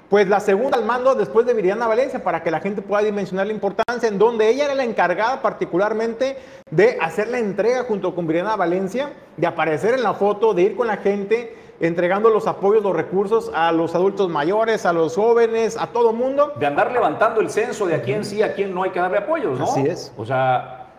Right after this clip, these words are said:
Speaker 2: a ver, déjame entender, a ver si interpreto bien de qué trata. Para mí esta posición, como el caso de Viridiana Valencia, que la están preparando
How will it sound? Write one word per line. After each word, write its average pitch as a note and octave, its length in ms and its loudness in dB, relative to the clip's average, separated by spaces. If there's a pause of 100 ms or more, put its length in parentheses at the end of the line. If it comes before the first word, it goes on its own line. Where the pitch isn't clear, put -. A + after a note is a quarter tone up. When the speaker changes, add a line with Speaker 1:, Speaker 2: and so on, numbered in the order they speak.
(120)
Speaker 2:
a C3 80 -2
ver, D#3+ 380 -4 (160)
déjame G#3+ 340 -4
entender, C#3 460 -2
a C#3+ 80 4
ver C#3 160 -4
si D#3 100 -8
interpreto C3+ 560 -8
bien C3 240 -6
de A2 100 -6
qué A#2+ 120 -6
trata. A#2 600 -6 (180)
Para C#3+ 200 2
mí E3+ 260 -2
esta C#3 720 2
posición, A2+ 440 -6
como A#2+ 160 -8
el A2 60 -8
caso A#2 240 -4
de B2 100 -4
Viridiana A2 460 0
Valencia, A#2+ 360 0
que B2 80 -4
la F#2+ 100 -2
están A#2+ 200 -4
preparando A2 800 -2